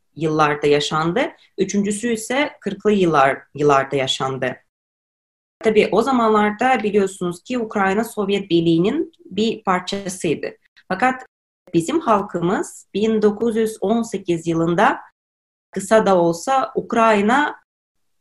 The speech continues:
bağımsız devleti olarak çok kısa bir süre kendi varlığını sürdürebildi. Ondan sonra Bolşevikler geldi ve aslında o bağımsızlık Ukrayna'nın elinden alınma-,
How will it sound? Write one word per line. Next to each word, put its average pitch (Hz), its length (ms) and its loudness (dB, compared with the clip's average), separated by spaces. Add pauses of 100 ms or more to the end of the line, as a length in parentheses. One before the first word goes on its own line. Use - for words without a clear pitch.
(120)
bağımsız 196 580 4
devleti 190 440 0
olarak 190 580 0 (840)
çok 320 280 -6
kısa 226 320 0
bir 202 60 2
süre 269 460 0
kendi 202 420 0
varlığını 185 520 0
sürdürebildi. 165 880 -2 (180)
Ondan 214 360 2
sonra 190 600 -2 (240)
Bolşevikler 185 600 2
geldi 180 540 2
ve 214 60 4
aslında 170 540 0
o 185 160 0
bağımsızlık 165 920 -2
Ukrayna'nın 175 840 0
elinden 165 380 -2
alınma-, 160 460 0